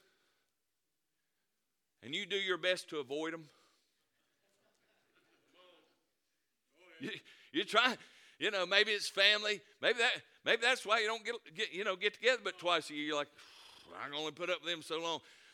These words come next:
Speaker 1: But they come and say, "Listen, we got some time off. We're gonna come stay with you for a couple weeks."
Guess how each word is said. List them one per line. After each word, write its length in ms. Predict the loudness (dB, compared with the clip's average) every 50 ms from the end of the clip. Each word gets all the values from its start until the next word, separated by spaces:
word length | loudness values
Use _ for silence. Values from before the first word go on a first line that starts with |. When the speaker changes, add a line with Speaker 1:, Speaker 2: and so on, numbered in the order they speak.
| -20 -20 -20 -20 -20 -20 -20 -12
Speaker 1:
But 80 | -2 2
they 100 | 2 2
come 300 | 4 6 4 4 4 2
and 100 | -2 0
say, 120 | 0 0 2
"Listen, 340 | 4 2 2 2 0 -2 -2 -2
we 80 | 0 2
got 200 | 2 2 2 0
some 140 | -4 -10 -4
time 340 | 2 4 4 4 4 4 2
off. 200 | 2 0 0 -4
We're 100 | -6 -6
gonna 140 | -6 -8
come 200 | -8 -8 -8 -8
stay 220 | -8 -6 -4 -2 -2
with 180 | -2 -2 -4
you 60 | -6 -6
for 140 | -8 -10
a 40 | -10
couple 360 | -6 -4 -4 -4 -4 -8 -8
weeks." 480 | -8 -6 -8 -8 -10 _ -12 -12 -12 -12